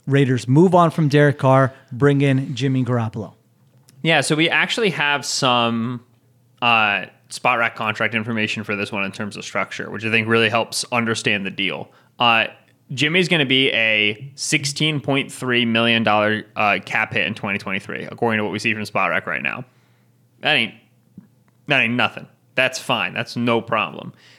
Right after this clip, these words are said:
Speaker 2: They, the Raiders can then get out of the deal. Uh, at that point, Jimmy Garoppolo would be thirty-three years old. He'd be an eighteen point seven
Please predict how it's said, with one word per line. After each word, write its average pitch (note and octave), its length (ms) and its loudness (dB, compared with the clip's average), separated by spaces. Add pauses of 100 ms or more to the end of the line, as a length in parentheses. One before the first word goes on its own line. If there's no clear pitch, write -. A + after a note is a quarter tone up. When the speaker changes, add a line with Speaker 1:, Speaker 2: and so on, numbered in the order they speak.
(120)
Speaker 2:
They, D#3 340 0 (460)
the C#3 160 0
Raiders G#3 300 2
can F3+ 100 2
then C#3 200 2
get C3 260 -2
out B2 160 0
of A#2 80 -4
the G#2+ 60 -4
deal. F#2+ 340 -8 (360)
Uh, G#2+ 220 0
at A#2 80 -4
that C#3 160 0
point, C#3 240 -2
Jimmy B2 180 0
Garoppolo A#2+ 200 2
would A2+ 160 0
be A2 100 -2
thirty-three B2 500 0
years B2 200 -2
old. F#2 180 -6 (300)
He'd B2 180 0
be A#2+ 100 2
an A2+ 160 -2
eighteen D#3+ 400 0
point D3+ 240 -4
seven B2+ 460 0